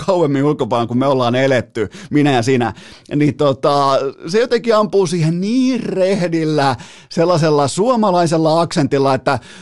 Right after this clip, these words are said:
"Well, it was very tough to compete against Michael Schumacher because he took the corner and I tried to push, but he, he pushed the throttle and it was always",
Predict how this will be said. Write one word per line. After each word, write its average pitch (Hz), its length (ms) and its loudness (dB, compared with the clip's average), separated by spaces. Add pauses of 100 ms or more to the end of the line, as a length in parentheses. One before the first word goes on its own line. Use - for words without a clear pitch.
(200)
"Well, 165 260 2
it 165 180 -2
was 160 240 0
very 165 260 2
tough 160 360 0
to 147 120 0
compete 151 720 0
against 143 340 -2
Michael 151 380 2
Schumacher 151 540 0
because 143 440 -2
he 175 120 2
took 170 240 -4
the 196 100 0
corner 160 520 0
and 143 240 0
I 160 40 0
tried 160 220 -4
to - 160 -4
push, 185 360 -2
but 165 220 -4
he, 170 60 2 (400)
he 185 120 4
pushed 185 260 -2
the 175 100 -4
throttle 175 500 0
and 147 160 0
it 160 160 -2
was 175 200 -2
always", 185 480 2